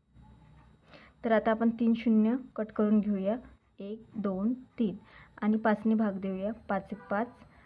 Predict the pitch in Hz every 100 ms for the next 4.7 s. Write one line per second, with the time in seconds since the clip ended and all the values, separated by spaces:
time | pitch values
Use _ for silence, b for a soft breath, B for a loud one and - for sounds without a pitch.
0 | b b 202 202 202 190 196 196 220 -
1 | 185 - 254 - 254 208 - - B B
2 | - - 233 233 233 - 240 233 226 262
3 | 254 254 B B B B B 208 202 208
4 | 233 240 240 226 - 220